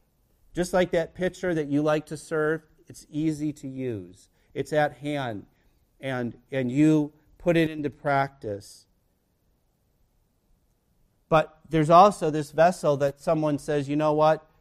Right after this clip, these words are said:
I don't even know what I'm gonna do. I guess I'll just pot a plant in it." <laughs> I'll, I'll, I'll do it,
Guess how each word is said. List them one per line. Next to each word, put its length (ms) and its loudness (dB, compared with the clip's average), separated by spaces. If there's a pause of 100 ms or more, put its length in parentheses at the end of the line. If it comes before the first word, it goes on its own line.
(260)
I 40 -2
don't 100 2
even 160 0
know 80 2
what 80 4
I'm 60 0
gonna 120 -2
do. 520 0
I 80 -6
guess 240 -4
I'll 100 -2
just 220 -10
pot 200 -4
a 40 -6
plant 360 -12
in 140 -18
it." 1040 -20 (180)
<laughs> 180 -20
I'll, 300 -8
I'll, 340 -6
I'll 140 -2
do 200 0
it, 140 -2